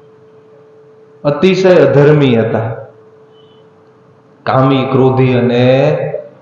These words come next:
લોભી પૂરા. પ્રસિદ્ધ ચરિત્ર છે, ભક્ત ચિંતામણીમાં લખેલું છે.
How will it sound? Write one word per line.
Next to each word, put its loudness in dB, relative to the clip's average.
લોભી 2
પૂરા. 2
પ્રસિદ્ધ -2
ચરિત્ર 0
છે, -4
ભક્ત -2
ચિંતામણીમાં 0
લખેલું -2
છે. -14